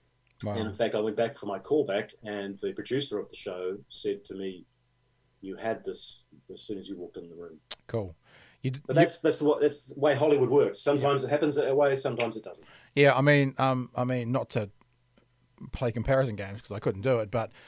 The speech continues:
Speaker 1: you know, um, I've done a little bit of on-screen stuff, a little bit of stage stuff, um, but you know when you're going into an audition that ninety-five percent of the decision is made as soon as you walk in.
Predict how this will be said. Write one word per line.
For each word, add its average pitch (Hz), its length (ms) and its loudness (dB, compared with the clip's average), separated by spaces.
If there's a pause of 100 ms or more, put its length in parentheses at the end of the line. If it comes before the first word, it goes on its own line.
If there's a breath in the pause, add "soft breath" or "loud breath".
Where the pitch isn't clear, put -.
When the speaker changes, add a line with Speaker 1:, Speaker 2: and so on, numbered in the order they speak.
(260 loud breath)
Speaker 1:
you 123 100 0
know, 104 160 -4 (380)
um, 110 340 -6
I've 117 140 -4
done 107 260 -6
a - 20 -8
little 120 200 0
bit 120 120 -2
of 120 200 0
on-screen 127 460 2
stuff, 123 280 -2
a 120 40 -2
little 117 120 2
bit 110 80 -4
of 107 80 -6
stage - 340 -2
stuff, 117 420 -4 (100)
um, 113 320 -2
but 123 200 2
you 127 140 0
know 139 260 6
when 123 120 0
you're 117 100 -2
going 113 240 -2
into 113 180 -4
an 110 80 -2
audition 101 520 -4 (500 soft breath)
that 113 220 -2
ninety-five 127 920 2
percent 107 460 -4
of 101 180 -8
the 107 120 -4
decision 110 380 -2
is 95 120 -6
made 104 200 -4
as 104 80 -6
soon 98 160 -6
as 90 80 -10
you 90 80 -10
walk 95 200 -10
in. 90 240 -12